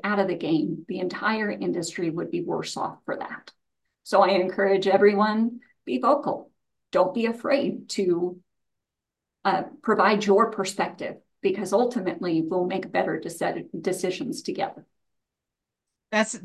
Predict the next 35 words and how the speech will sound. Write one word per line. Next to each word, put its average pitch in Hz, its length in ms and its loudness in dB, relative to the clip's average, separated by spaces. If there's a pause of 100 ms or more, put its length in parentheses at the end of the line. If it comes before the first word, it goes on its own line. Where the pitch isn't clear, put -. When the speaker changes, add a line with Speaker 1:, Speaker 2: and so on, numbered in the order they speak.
Speaker 2:
fantastic 220 880 2
advice. 165 680 -2 (200)
Perfect. - 580 -2 (380)
Um, 190 380 0
I 202 140 0
think, 214 340 0
you 208 160 0
know, 196 140 2
women 226 280 2
need 226 220 2
to 214 80 0
speak 226 400 -2
up 220 200 -2
more 247 440 0 (440)
and, 196 320 4
uh, 196 120 4
make 196 220 -2
sure 247 200 -2
that 220 180 -4
they're 214 180 0
part 214 220 4
of 208 100 0
the 190 100 -2
team 269 460 -4
and 196 180 0
an 196 140 0
equal 208 340 0
member 196 600 0
when 180 320 -2
decisions 185 580 -4
are 185 60 -2
being 175 340 -4
made. 170 380 -4
So 226 120 -4
that's 220 380 -6